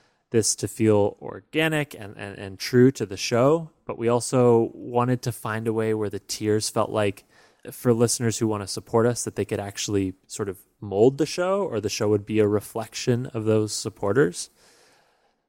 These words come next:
So let's get started. So we have some tiers. Marshall, do you wanna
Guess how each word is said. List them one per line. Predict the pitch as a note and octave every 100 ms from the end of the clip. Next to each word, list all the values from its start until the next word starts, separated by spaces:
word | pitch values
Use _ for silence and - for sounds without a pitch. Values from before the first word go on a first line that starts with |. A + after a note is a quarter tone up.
| _
So | - D#3 D3 D3 C#3 D3+
let's | D#3+
get | - D3+
started. | - G2 F#2
So | - A#2+
we | A#2+ A#2 A#2
have | A#2+ A#2+
some | - D#3
tiers. | - G#2 F#2 G#2+ C#3+ -
Marshall, | A2 G2 -
do | F#2+
you | G#2
wanna | G2+ G2+ G2 G2